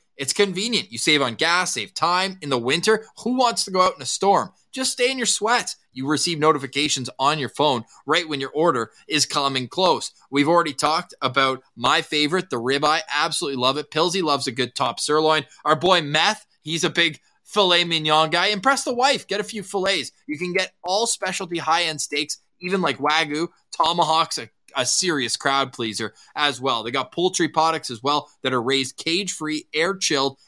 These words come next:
and sustainable seafood options, like wild-caught sockeyed salmon from B C.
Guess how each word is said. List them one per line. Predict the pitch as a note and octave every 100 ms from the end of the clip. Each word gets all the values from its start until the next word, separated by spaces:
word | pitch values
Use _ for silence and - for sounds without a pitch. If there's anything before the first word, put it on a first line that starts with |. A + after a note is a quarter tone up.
| -
and | F3 G#3+
sustainable | F3 G3+ G#3 G3+ F#3+
seafood | A3 A3 E3+ C3+
options, | A2 - G#2 D#2+ - _
like | C#3+ C#3+
wild-caught | C#3 D#3+ F#3 - D#3 E3
sockeyed | - C#3 D3 E3+ E3+ -
salmon | A#2+ A#2+ C3
from | E3 B2+
B | A#2 B2
C. | - G#3+ A3 A2+